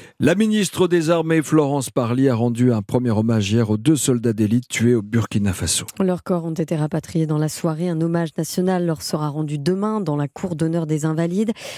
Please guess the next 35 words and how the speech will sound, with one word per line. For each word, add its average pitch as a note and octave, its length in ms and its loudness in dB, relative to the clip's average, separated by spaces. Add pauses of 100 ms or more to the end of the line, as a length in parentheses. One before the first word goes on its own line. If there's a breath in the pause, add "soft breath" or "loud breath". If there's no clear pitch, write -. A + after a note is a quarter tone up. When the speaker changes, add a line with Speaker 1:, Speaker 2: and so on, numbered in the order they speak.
(120)
Speaker 2:
Alain F#3+ 400 -4
Bertoncello, F3 1080 -2
vingt-huit F3+ 580 -4
ans, F3 180 -2
et D#3+ 100 -2
Cédric F#3+ 440 -2
de F3+ 100 0
Pierrepont, E3 460 -6
trente-trois F3+ 640 -4
ans, F3+ 60 -4
ont E3+ 40 -6
payé E3+ 240 -2
de D#3 80 -4
leur E3 140 0
vie F#3+ 180 -2 (340 loud breath)
pour D#3+ 140 -2
libérer E3 400 0
des D3+ 220 -2
otages F#3 420 -2
qui - 80 -4
avaient D3+ 140 -2
été D3+ 180 -2
enlevés D3 220 -2
au D3+ 60 2
Bénin. E3 360 0 (380 loud breath)
Florence G3 360 -4
Charton E3 480 -4
était G#3+ 380 -2
la A#3 140 0
compagne G3 480 -4
de E3 100 -4
Cédric F3 440 -4
de D#3+ 120 -2
Pierrepont, F3+ 460 -4
évidemment E3+ 540 -2